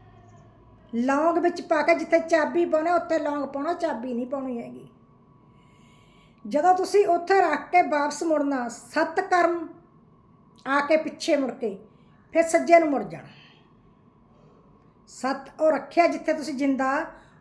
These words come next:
ਉੱਥੋਂ ਸੱਤ ਕਰਮ ਪਿੱਛੇ ਨੂੰ ਆ ਕੇ ਫਿਰ ਸੱਜੇ ਨੂੰ ਮੁੜਨਾ। ਆ ਕੇ ਘਰੇ ਇਸ਼ਨਾਨ ਜ਼ਰੂਰ ਕਰਿਓ। ਅਗਰ ਇਸ਼ਨਾਨ ਨਹੀਂ ਕਰ ਸਕਦੇ ਕਿਸੇ ਵਜ੍ਹਾ ਕਰਕੇ, ਤਾਂ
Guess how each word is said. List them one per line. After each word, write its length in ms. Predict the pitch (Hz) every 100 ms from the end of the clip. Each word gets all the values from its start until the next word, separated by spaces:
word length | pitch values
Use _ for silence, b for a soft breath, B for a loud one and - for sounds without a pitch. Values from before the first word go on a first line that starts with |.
| -
ਉੱਥੋਂ 260 | 294 294 359
ਸੱਤ 340 | - 311 311
ਕਰਮ 300 | 320 330 320
ਪਿੱਛੇ 380 | 311 - - 320
ਨੂੰ 180 | 311 294
ਆ 80 |
ਕੇ 300 | 240 247 208 202 - - - - - - - - _ -
ਫਿਰ 120 | 339
ਸੱਜੇ 360 | 349 359 311 370
ਨੂੰ 100 | 339
ਮੁੜਨਾ। 260 | 254 190 - - - _ _ _ _ _ _ _ _ _ _ _ _ _ b b b b -
ਆ 140 | 302
ਕੇ 160 | 339 403
ਘਰੇ 400 | 415 381 349 311 285 - -
ਇਸ਼ਨਾਨ 500 | - - 302 285 277
ਜ਼ਰੂਰ 300 | 254 240 262
ਕਰਿਓ। 260 | - 202 156 - _ _ _ - 330
ਅਗਰ 120 | 370 392 -
ਇਸ਼ਨਾਨ 500 | - 320 285 302 330
ਨਹੀਂ 320 | 277 349 427
ਕਰ 160 | 415 359
ਸਕਦੇ 320 | - 339 339
ਕਿਸੇ 320 | 339 - 339
ਵਜ੍ਹਾ 300 | 311 277 320
ਕਰਕੇ, 460 | 320 262 - 214 196 b b b b - -
ਤਾਂ 160 | 339